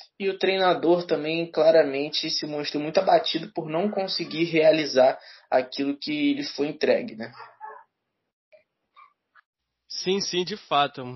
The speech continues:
Speaker 2: É, é complicado demais porque todos nós esperávamos um Lisca muito diferente, né?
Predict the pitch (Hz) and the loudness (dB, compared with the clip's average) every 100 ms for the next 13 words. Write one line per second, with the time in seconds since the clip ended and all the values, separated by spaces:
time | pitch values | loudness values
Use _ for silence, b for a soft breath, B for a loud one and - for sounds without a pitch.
0 | 123 120 117 113 113 110 117 - 143 147 | -12 -12 -10 -10 -12 -14 -14 -10 -8 -6
1 | - 143 170 160 135 160 - 151 135 156 | -2 -2 0 -2 0 -2 -4 -10 -8 -6
2 | 156 B B B B _ _ - 214 247 | -6 B B B B _ _ -2 0 0
3 | 151 147 170 - 180 170 175 175 170 175 | 0 0 -2 -4 0 0 0 -2 -2 -4
4 | 151 - 170 151 151 160 165 185 180 131 | -4 -4 -4 -4 -6 -8 -4 0 0 -2
5 | 131 - 113 | -6 -8 -12